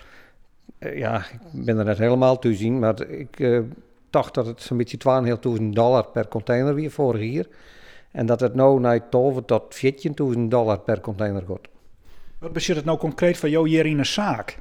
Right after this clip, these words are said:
Speaker 2: Kan je leveren, kan je bieden wat de klant vraagt?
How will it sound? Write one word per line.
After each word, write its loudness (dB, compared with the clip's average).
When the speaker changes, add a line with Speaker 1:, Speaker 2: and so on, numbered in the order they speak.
Speaker 2:
Kan 0
je 0
leveren, 2
kan -2
je 2
bieden 2
wat -2
de -6
klant 2
vraagt? -2